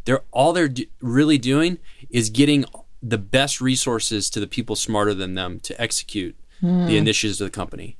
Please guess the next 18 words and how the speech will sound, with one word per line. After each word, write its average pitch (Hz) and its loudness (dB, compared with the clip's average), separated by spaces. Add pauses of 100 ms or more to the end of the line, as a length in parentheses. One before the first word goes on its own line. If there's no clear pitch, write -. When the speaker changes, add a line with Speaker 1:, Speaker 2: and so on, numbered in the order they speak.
(120)
Speaker 2:
Yeah. 160 2
Speaker 1:
Right? - -6 (380)
And 135 0
I 202 0
just 269 2
happened 139 -2
to 110 -6
be 110 -4
the 104 -4
guy 95 -2
that 92 -10
was 104 -8
crazy 147 -2
enough - -14 (140)
to 127 0
take 147 0
a 123 -2
Subaru 110 -2